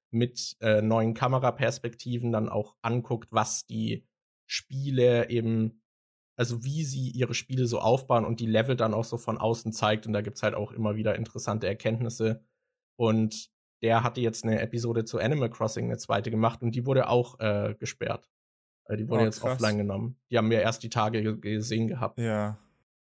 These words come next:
Speaker 1: Und ja, da kann ich mir halt auch einfach vorstellen, weil Nintendo nicht will, dass eben bei ihnen in den Spielen was modifiziert wird. Da sind sie ja sehr, äh, aggressiv und gehen das immer sehr an.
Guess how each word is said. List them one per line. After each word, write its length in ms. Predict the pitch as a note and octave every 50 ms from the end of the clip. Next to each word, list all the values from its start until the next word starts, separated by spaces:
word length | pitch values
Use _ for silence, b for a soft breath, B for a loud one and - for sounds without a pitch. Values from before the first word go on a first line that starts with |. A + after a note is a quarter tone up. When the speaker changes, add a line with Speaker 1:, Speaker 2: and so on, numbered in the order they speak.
| _ _
Speaker 1:
Und 420 | - G#2+ G2+ G2+ G#2 G#2+ G#2+ - -
ja, 220 | - - G#2 G#2 A#2
da 160 | - G#2+ A2
kann 140 | - A#2+ A#2+
ich 120 | A#2+ -
mir 80 | C3 A#2+
halt 120 | A#2 A#2
auch 200 | - A#2+ A#2+ -
einfach 240 | G#2 A2 G#2+ G#2 G#2
vorstellen, 480 | - - G#2+ G#2+ G#2+ - - A2+ A2+
weil 180 | A2 G#2 G#2 G#2+
Nintendo 460 | G#2+ A2 A2 A2 - B2 A#2 B2 B2
nicht 320 | A#2+ A#2+ B2 B2+ - - B2
will, 420 | A#2 A#2 B2 B2 B2+ C3 C3 - -
dass 200 | - G#2+ A2 -
eben 540 | - - A2+ G#2+ A2 G#2+ G#2+ G#2 A2 A2 _ _ _ _ _
bei 240 | - A2+ A#2 A#2 A#2+ A#2 A2+ A#2 -
ihnen 360 | A2+ A#2 A2 G#2+ G#2+ G#2+ G#2
in 120 | - A#2 A2+
den 120 | A2 G#2+
Spielen 480 | - - - A#2+ A#2 A2+ A2+ A2+ - -
was 200 | A2+ A2 - -
modifiziert 760 | A#2 A#2 A2+ A#2 A2+ - A#2+ A2+ - - C#3 C#3+ C#3+ - -
wird. 360 | C#3 C#3+ C#3 C3+ - - -
Da 80 | G#2+
sind 200 | A2+ B2 A#2+ A#2
sie 100 | - B2
ja 160 | A#2 A2 A2 A2
sehr, 500 | A2 A2+ A2+ A#2 A2+ A2+ A2+ A2+ A#2 _ _ _ _ _ _ _ _ _ _ _ _ _ _ _ -
äh, 80 | - A2+
aggressiv 1000 | A2 G#2 G#2 G#2+ G#2+ A2+ A2+ - B2 A2+ - - A2 G#2+ - - A2+ A2+ A2+ -
und 140 | A#2 A2+ A2
gehen 160 | A2+ A2 A2+
das 120 | A2+ A2+ -
immer 220 | A#2+ B2 A#2 A#2
sehr 260 | A#2+ A#2 A2+ A2 -
an. 340 | G#2 A2+ A2+ B2 B2 A#2+